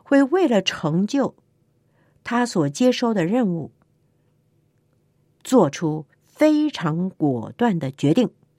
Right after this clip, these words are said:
哈，不在乎别人提供什么样的意见，他如果全盘计划都设计好了，也决定好了，不太可能被别人影响跟改变的。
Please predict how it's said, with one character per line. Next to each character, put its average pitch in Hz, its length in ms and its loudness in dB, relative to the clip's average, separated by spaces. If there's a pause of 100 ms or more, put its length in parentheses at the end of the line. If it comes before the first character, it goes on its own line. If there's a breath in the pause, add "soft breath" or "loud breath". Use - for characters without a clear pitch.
(680)
哈， 160 240 -2 (560)
不 277 140 0
在 294 240 4
乎 226 240 -2 (100)
别 196 260 4
人 196 300 2
提 175 180 2
供 214 140 0
什 208 160 -6
么 196 80 -2
样 196 80 0
的 175 80 -2
意 185 160 -4
见， 143 260 -8 (600 soft breath)
他 320 180 2
如 226 240 2
果 190 140 2
全 208 240 -2
盘 214 160 0
计 220 160 0
划 190 160 0
都 190 280 -4 (460)
设 - 180 2
计 233 120 0
好 139 160 -6
了， - 160 -18 (720)
也 156 360 4 (200)
决 170 160 4
定 262 160 2
好 139 160 -6
了， 113 160 -16 (1080)
不 233 100 0
太 294 200 2
可 147 160 -4
能 139 160 -4
被 190 180 0
别 139 180 -2
人 170 160 0
影 147 160 -2
响 120 380 -10
跟 156 140 -2
改 135 160 -6
变 143 240 -6
的。 113 80 -16